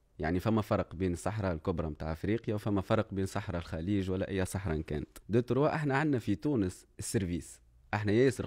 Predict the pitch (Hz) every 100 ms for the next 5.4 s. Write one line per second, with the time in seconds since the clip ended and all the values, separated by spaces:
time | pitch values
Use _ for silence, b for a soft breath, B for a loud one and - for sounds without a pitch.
0 | - 104 98 92 98 90 92 82 - 85
1 | 107 110 107 - 98 95 95 87 87 80
2 | 101 104 98 92 95 95 95 95 104 92
3 | 92 95 95 90 - 95 85 76 78 -
4 | 80 90 90 90 107 90 - 127 104 95
5 | 92 107 160